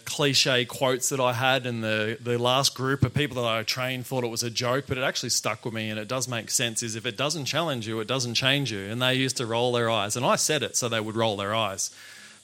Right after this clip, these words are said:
But the reality is that it does work. So people look at a comment like that and the reality is it works.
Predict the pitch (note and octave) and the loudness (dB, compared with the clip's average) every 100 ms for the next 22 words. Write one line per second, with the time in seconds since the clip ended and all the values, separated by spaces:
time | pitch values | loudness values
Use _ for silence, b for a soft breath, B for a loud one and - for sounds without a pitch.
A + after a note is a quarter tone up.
0 | - C#3+ C3+ C#3 C#3+ E3+ E3 C3+ B2 A#2+ | -6 -2 2 6 6 6 4 2 2 2
1 | G#2+ G#2+ C3+ C3 B2 B2 A#2 A#2 B2+ G#2+ | 2 2 4 4 4 4 4 2 2 0
2 | - - B B B - C#3+ A3 G#3+ D#3 | -4 -18 B B B 2 6 6 4 2
3 | C#3+ E3 D3 - B2+ B2 A#2 A2+ G#2+ G#2 | 2 2 0 -2 -4 -4 -4 -4 -2 -2
4 | - - A#2 A2+ A2 A2+ A2 A2+ A#2 A2+ | -4 -2 -2 -2 -4 -4 0 0 0 -2
5 | A2 A2 A2 F#2 C3 D#3 - | -2 -4 -4 -8 -8 -8 -12